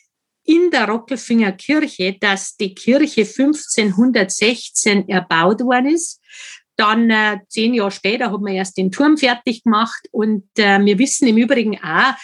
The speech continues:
ich finde ja Forschung so interessant, wenn man sagt, wir wissen, dass der, ähm, dass die jetzige Rockelfinger Kirche hat ein Satteldach,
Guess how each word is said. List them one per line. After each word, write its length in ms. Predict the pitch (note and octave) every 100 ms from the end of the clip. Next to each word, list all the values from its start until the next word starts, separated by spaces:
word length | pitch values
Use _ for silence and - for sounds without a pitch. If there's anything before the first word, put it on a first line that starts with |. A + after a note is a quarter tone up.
| -
ich 140 | A3+ G3
finde 260 | A#3 A3+
ja 60 | F#3
Forschung 500 | - F#3+ G3 A#3 A3+
so 160 | A3+
interessant, 600 | G#3+ G#3+ G3 G3 F#3 F3 - - -
wenn 160 | G#3+ A3
man 100 | G#3
sagt, 380 | G#3+ A#3 E4 -
wir 220 | A3 A3
wissen, 320 | B3 A#3+ C4+
dass 280 | A#3 G#3 -
der, 380 | G#3+ G3 F#3+ F#3
ähm, 600 | G3 F3+ F#3 F#3 F3+ F#3 -
dass 280 | - G#3 G3
die 120 | G#3
jetzige 440 | G3+ G3+ A#3 G#3
Rockelfinger 480 | G3 - A3+ A3 G3
Kirche 280 | F#3 A#3+ A3+
hat 100 | G3+
ein 80 | F#3+
Satteldach, 720 | - E3+ B3+ A#3 A#3+ C4